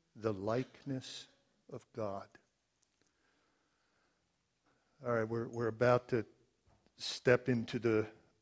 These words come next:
amazing here. We are, we are created as Christians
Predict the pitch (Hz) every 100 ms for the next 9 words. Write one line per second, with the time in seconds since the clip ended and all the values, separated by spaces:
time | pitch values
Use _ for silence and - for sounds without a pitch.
0 | _ 110 107 107 107 110 104 95 92 98
1 | 92 - 98 95 - _ _ _ _ _
2 | _ _ _ _ _ _ _ _ _ _
3 | _ _ _ _ _ _ _ _ _ _
4 | _ _ _ 117 139 160 135 131 151 190
5 | - 190 170 156 117 110 110 - - 98
6 | - 98 98 104 -